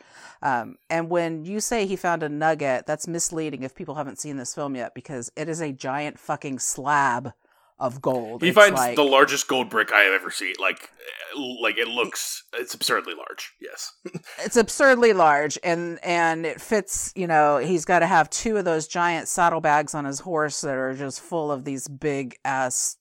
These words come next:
Speaker 1: you know, he, he must break it down into these, you know, sort of
Speaker 2: The chunks.
Speaker 1: bowling ball size nuggets. Um, yeah, it's a Finnish movie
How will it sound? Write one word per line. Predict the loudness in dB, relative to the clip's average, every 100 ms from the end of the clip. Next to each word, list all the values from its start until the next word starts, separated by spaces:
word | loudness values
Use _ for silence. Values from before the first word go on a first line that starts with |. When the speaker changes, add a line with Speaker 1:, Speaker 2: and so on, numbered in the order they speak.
| -14
Speaker 1:
you | -12
know, | -10
he, | -12 -14 -12
he | -10
must | -8 -8
break | -8 -8
it | -6
down | -4 -4 -6
into | -10 -10
these, | -10 -10 -12
you | -12
know, | -12
sort | -12 -12
of | -14 _ -16
Speaker 2:
The | -10
chunks. | -6 -2 -2
Speaker 1:
bowling | 0 0 -2
ball | -2 -2 -2
size | -4 -4 -4 -4 -8 -8
nuggets. | -10 -10 -12 -10 -10 -12 -20 -20 -6
Um, | 0 0 0 -4 -12 -16 _ _ _ -20 _ _ _
yeah, | 2 8 8 6 2 -6
it's | -8 -8 -8 -12 -6 -6
a |
Finnish | -6 -6 -2 -2 -2 -4 -4
movie | -4 -4 -6 -4 -6 -6 -10